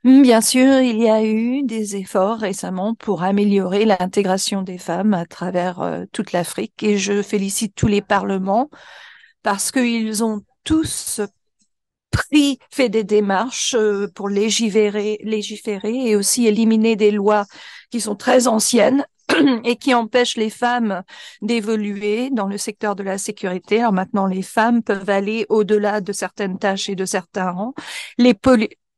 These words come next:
les politiques de recrutement ont aussi fourni des opportunités pour un équilibre du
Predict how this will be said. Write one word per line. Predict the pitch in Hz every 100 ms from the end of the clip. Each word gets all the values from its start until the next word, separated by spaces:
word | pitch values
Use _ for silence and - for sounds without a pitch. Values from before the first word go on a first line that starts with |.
| _
les | 233 233 220
politiques | - 247 226 202 - - 220 - 214
de | 196 214
recrutement | 208 - 202 196 196 180 196 226 240 -
ont | 202
aussi | 196 190 - 202
fourni | 208 185 190 196 208
des | 202 202 196
opportunités | - 190 - - 190 190 190 214 214
pour | 202 190
un | 190
équilibre | 190 - - 190 196 202 202
du | 180